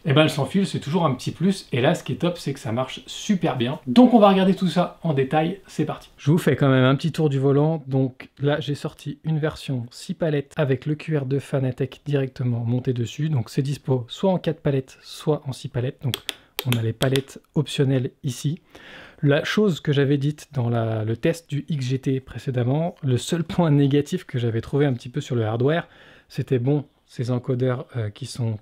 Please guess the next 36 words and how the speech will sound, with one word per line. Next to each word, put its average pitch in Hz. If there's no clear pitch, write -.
ces 120
capuchons 151
d'encodeurs 127
en 117
plastique, -
mais 113
à 160
ce -
prix-là, 143
clairement, 127
euh, -
bon, 147
on -
s'en -
fiche -
en 123
fait. -
Et 180
c'était 160
surtout 175
un 151
truc -
un 135
petit, -
qui 143
m'avait 123
un 165
petit -
peu 208
plus 180
dérangé, 151
c'était 185
la 143
position 156
des 160
shifters. -